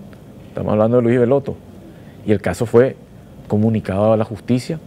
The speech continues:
El juez Humberto Otazú autorizó que se haga una investigación.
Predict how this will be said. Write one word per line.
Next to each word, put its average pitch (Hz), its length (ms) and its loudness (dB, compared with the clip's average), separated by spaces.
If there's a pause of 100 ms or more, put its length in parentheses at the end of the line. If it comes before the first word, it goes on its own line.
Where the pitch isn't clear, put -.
(1080)
El 113 120 2
juez 101 260 0
Humberto 107 380 -2
Otazú 104 360 -2
autorizó 107 540 -2
que - 100 -8
se 104 140 -2
haga 95 140 0
una 104 180 -2
investigación. 117 680 0